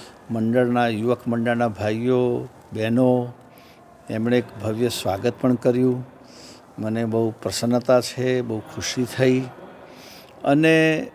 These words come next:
મેં પહેલાં પણ બધાને કહ્યું છે તે પ્રમાણે કે જેમ આ વખતે ઘણા બધા લોકો માટે રામ જન્મભૂમિ પ્રાણ પ્રતિષ્ઠા મહોત્સવમાં સહભાગી થવાનો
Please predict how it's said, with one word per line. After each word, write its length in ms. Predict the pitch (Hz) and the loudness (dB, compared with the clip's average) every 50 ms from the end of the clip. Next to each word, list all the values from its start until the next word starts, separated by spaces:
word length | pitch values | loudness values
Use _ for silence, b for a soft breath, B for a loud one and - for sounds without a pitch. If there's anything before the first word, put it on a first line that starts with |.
| - - | -8 -4
મેં 260 | 135 143 147 - - | -2 -2 -2 0 2
પહેલાં 320 | 143 135 139 156 156 - | 4 4 4 4 2 0
પણ 100 | 156 151 | -2 -6
બધાને 300 | 143 139 127 131 127 127 | -4 -2 0 0 0 -2
કહ્યું 260 | 120 - 123 120 120 | -2 -2 -2 -2 -2
છે 120 | - - 120 | -2 -4 -6
તે 160 | 110 127 117 | -4 -4 -4
પ્રમાણે 560 | 110 - 110 110 113 117 120 117 104 92 87 - - - - - B B B B B B B B B - - | -4 -4 -4 -2 0 2 2 2 0 -2 -6 -10 -20 -20 -20 -20 B B B B B B B B B -4 -2
કે 100 | 131 123 | 0 0
જેમ 280 | 123 139 139 135 127 | 2 2 4 4 6
આ 100 | 120 131 | 4 4
વખતે 460 | 139 139 131 - - 143 135 - 151 131 | 4 2 0 0 -2 -2 -2 -2 -4 -4
ઘણા 280 | 117 120 117 123 135 | -4 -2 0 0 0
બધા 240 | 139 143 135 147 143 | 0 2 2 2 2
લોકો 340 | 139 139 135 135 - 143 135 | 4 2 0 -2 -2 -2 0
માટે 460 | 135 131 127 - - 135 139 139 139 | 0 0 0 0 0 0 0 0 0
રામ 320 | 123 117 117 117 123 135 | 0 0 0 0 -2 -2
જન્મભૂમિ 720 | 131 117 123 131 131 135 139 135 127 117 123 127 131 135 139 | -4 -2 0 0 0 2 2 0 0 -2 -2 0 0 0 0
પ્રાણ 300 | 131 - - 120 120 131 | -2 -2 -2 -2 0 0
પ્રતિષ્ઠા 480 | 127 - - - 131 123 - - 135 127 | -2 -4 -6 -4 -4 -4 -2 -2 0 0
મહોત્સવમાં 680 | 123 123 117 110 120 127 123 - - 131 123 131 131 | 2 0 0 0 -2 -4 -2 -2 -2 0 0 0 0
સહભાગી 680 | 123 - - 127 110 101 104 101 117 131 139 147 165 160 | 0 -2 -2 -4 -4 -4 -4 -2 2 2 2 4 2 0
થવાનો 600 | - - - - 123 135 139 151 165 160 139 | 0 -2 -2 0 4 4 4 6 6 4 2